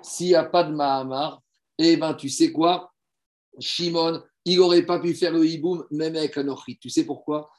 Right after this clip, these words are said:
Parce qu'il y a Zika. Et que dès que Réhouven est mort, Léa, c'est déjà la Zika de Lévi, et la nochrit, c'est la herva de la Zika. Donc, et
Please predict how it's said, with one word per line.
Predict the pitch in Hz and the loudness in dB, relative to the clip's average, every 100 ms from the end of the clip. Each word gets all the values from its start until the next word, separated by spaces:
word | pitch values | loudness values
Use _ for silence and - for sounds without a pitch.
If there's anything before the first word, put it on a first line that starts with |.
| _ | _
Parce | - 190 | -6 -4
qu'il | - 190 175 | 2 2 4
y | 165 | 2
a | 156 156 | 2 -2
Zika. | 127 147 - 117 - - _ | -2 -6 -4 -6 -6 -20 _
Et | - - | -2 2
que | 165 | 2
dès | 147 202 | 2 0
que | |
Réhouven | - 180 170 170 | 4 4 6 2
est | 165 | -2
mort, | 160 165 170 165 _ - | -2 0 0 -2 _ -4
Léa, | 160 185 170 165 165 | 4 6 6 4 2
c'est | - 170 | 0 -2
déjà | 156 175 | 0 -2
la | 165 | -2
Zika | 135 151 170 165 | -4 -6 -2 0
de | 147 147 | 0 0
Lévi, | 151 143 165 170 - _ - | 0 0 -2 -8 -12 _ -4
et | 170 | 0
la | 170 | 0
nochrit, | 170 185 - 175 | 0 -4 -6 -6
c'est | 170 180 | -2 0
la | 165 160 - | 2 0 0
herva | 175 151 151 160 156 - _ | -2 -2 -2 0 -2 -6 _
de | 143 180 | 4 6
la | 175 170 | 6 2
Zika. | 135 151 156 139 - | -2 -6 -4 -4 -2
Donc, | 170 - | -2 -4
et | - | -8